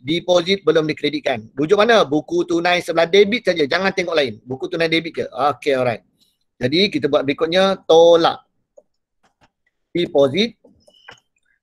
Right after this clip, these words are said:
belum dikreditkan, dikreditkan. Ha, okey, cikgu ada bold, cikgu pakai bold sikit lah, kasih nampak sikit, eh, pelajar, eh. Ha, pelajar tak boleh buat bold. Ha,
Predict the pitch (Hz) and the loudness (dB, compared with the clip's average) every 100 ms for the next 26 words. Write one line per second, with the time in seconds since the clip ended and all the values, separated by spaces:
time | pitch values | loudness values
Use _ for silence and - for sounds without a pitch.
0 | _ 139 156 170 185 196 214 226 - _ | _ 0 2 4 4 4 -2 -10 -14 _
1 | _ - _ _ _ 135 180 185 185 - | _ -20 _ _ _ -6 -2 -2 -4 -2
2 | 165 170 160 170 - - 135 101 101 113 | 2 2 0 -6 -8 -6 -4 -4 -12 -8
3 | 156 160 - 156 156 143 165 - 135 107 | -6 -4 0 0 0 -4 -8 -2 -2 -2
4 | 107 135 147 147 147 139 131 127 127 117 | -8 -4 -2 -2 -4 -4 -6 -6 -8 -8
5 | 123 151 143 131 123 170 202 135 143 143 | -8 -2 -2 -2 -6 -6 -6 -6 -4 -4
6 | 139 139 147 135 131 156 143 135 127 143 | -6 -4 -4 -4 -4 -2 -2 -2 -6 -8
7 | - 123 135 135 120 - 147 143 139 147 | -8 -6 -4 -4 -4 2 4 6 4 4
8 | 147 175 220 - - _ - 110 110 123 | 4 4 2 -4 -20 _ -8 -4 0 2
9 | 160 127 123 123 123 135 170 160 139 120 | 2 2 0 0 -2 0 4 6 4 0
10 | 110 | -6